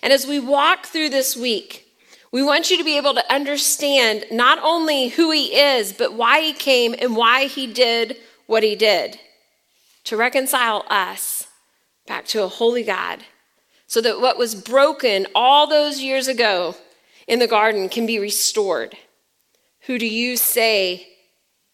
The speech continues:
he is? Over the next four weeks, we're gonna look at this man, Jesus, pretty in-depthly, and we're gonna ask the question, who is he?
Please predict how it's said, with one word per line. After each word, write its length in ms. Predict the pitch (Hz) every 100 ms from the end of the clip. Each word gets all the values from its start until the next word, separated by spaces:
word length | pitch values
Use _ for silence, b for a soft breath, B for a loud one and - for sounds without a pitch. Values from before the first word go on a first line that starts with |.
| _ _
he 300 | - - 269
is? 400 | 311 - - - _ _ _ _ _ _ _ _
Over 160 | - 269
the 120 | 254
next 380 | 262 269 - -
four 320 | - 294 285
weeks, 380 | 269 294 294 -
we're 80 | 240
gonna 180 | 240 240
look 280 | 247 294
at 80 | 311
this 200 | 269 -
man, 300 | 254 240 233
Jesus, 480 | 220 254 262 233 214
pretty 400 | - 330 330 311
in-depthly, 580 | 269 262 254 - 226 208
and 120 | 214
we're 100 | 240
gonna 220 | 277 269 262 B B -
ask 300 | 277 339 -
the 60 |
question, 560 | - 302 269 - 202 190 - _ -
who 160 | 339 339
is 240 | 339 339
he? 360 | 277 202 175